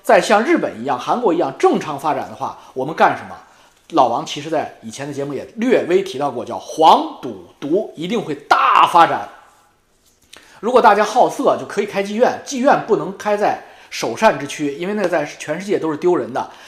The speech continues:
但是中国人一定会在公海上出现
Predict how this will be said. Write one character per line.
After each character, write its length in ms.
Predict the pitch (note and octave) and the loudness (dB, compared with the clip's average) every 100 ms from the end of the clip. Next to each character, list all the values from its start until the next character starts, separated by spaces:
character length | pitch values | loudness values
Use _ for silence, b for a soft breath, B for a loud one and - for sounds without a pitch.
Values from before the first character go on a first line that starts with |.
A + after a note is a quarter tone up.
| B - | B 0
但 140 | E3 | 2
是 80 | F#3+ | 2
中 160 | C4+ | -2
国 100 | C4 | 2
人 240 | E3 D#3 D#3+ | 2 0 -4
一 80 | A3 | -4
定 180 | A#3 | -4
会 220 | F#3 G3+ E3 | -2 0 0
在 220 | D#3 A2+ - | 0 -2 -2
公 180 | A#3 | -4
海 180 | A#3+ D3 | -4 -8
上 160 | A#2 G#2+ | -12 -14
出 220 | - E3 | -8 -8
现 260 | D#3+ C3 | -6 -8